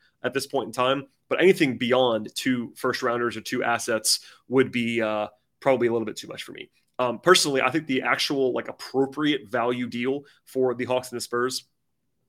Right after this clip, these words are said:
if I was trying to just, like, negotiate the most even trade for both sides, it would be Collins,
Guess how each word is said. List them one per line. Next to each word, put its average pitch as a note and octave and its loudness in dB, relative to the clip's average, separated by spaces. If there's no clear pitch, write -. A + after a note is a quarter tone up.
if - -12
I B2+ 2
was C3 0
trying C3 0
to A#2+ -4
just, A#2 -6
like, B2 -6
negotiate B2+ 2
the A#2 -6
most A2+ -6
even B2+ 0
trade A#2+ -2
for - -4
both A2 -4
sides, A2 0
it - -4
would G#2 -8
be G#2+ -10
Collins, D#3+ 0